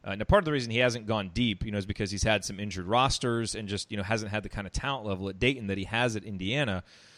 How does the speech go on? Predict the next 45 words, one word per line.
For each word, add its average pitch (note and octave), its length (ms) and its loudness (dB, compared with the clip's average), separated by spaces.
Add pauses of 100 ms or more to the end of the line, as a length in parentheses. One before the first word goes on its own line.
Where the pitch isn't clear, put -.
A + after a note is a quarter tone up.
(220)
But, D3 160 4
Andy, G3 400 4
I F3 60 -2
mean, D#3+ 120 -2
how E3 180 2
do G3+ 60 2
you F#3 120 0
see F3 300 -2
that D3+ 240 4
rotation D3 420 -2
going? D#3 320 0
Because B2 240 2
Duran, D3 580 4
you D3+ 60 -4
know, C3+ 100 4
for C3 160 0
as G#2+ 120 0
good C#3 200 4
as D3+ 120 0
he D3+ 160 4
is, C3+ 300 2 (300)
he's C3 160 0
a B2+ 60 2
guy D3+ 220 8
who D3+ 140 6
averaged D3 260 6
seven D#3+ 360 0
fouls D#3 380 2
per C3 160 0
forty B2+ 300 2
minutes A#2 280 -2
last G2 300 -4
year. G#2 140 -2
He's G#2 160 -8
got G2 320 0
to C3 100 -2
get A2+ 140 0
that G#2 180 2
under G2 180 -2
control. G2+ 520 -4
We G#2 80 -6
talked C#3 320 0
about A#2 180 -2
the - 80 -6
conditioning. G#2 640 -6